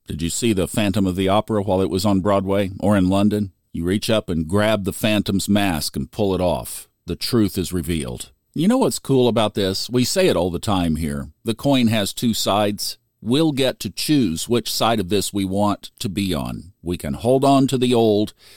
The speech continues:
History would tell us that's probably not the best decision. Or we can be on the cusp of the new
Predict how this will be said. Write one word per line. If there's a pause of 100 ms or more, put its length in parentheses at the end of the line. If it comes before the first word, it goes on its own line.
(260)
History
would
tell
us
that's
probably
not
the
best
decision. (480)
Or
we
can
be
on
the
cusp (120)
of
the
new